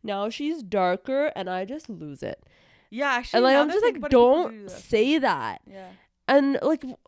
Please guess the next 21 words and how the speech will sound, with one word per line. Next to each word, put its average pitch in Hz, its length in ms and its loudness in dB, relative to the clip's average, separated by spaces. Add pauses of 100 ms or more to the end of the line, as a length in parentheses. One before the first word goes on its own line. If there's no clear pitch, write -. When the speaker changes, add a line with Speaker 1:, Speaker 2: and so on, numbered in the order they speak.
(140)
Speaker 1:
like, 277 160 2
you're 311 160 2
starting 311 500 0
to 370 160 0
teach 269 260 -2 (120)
this, 277 120 0 (200)
like, 226 180 2 (160)
little 277 240 8 (160)
kid, 247 320 2
she's 240 220 -4
not 277 120 0
even 359 160 2 (200)
two 226 320 -2
yet, 170 240 -4
Speaker 2:
Kids 254 180 -8
pick 403 160 -12
up 415 100 -16
on 277 60 -12
Speaker 1:
to, - 80 -14
Speaker 2:
everything. 247 260 0
Speaker 1:
like, 226 320 2